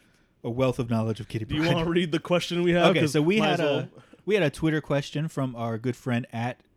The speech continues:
Speaker 1: Z C D B thirty-nine, or just Z B is his regular name.
Speaker 2: Zib.
Speaker 1: Zibba. All right, so you asked us,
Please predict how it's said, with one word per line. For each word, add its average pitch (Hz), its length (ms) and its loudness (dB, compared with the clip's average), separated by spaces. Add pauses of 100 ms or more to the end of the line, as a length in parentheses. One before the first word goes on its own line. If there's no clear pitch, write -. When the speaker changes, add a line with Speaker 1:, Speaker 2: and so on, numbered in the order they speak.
Speaker 1:
Z 117 380 -4
C 117 320 -4
D 110 300 -4
B 117 280 -2
thirty-nine, 113 640 -4
or 120 80 -8
just 101 220 -8
Z 104 180 -8
B 139 280 -2 (240)
is 110 180 -14
his 107 280 -10
regular 123 320 -6
name. 160 180 -4
Speaker 2:
Zib. 127 400 -8 (200)
Speaker 1:
Zibba. 131 800 0 (500)
All 147 100 4
right, 110 200 0
so 151 360 2 (600)
you 156 180 0
asked 147 320 -2
us, - 460 -6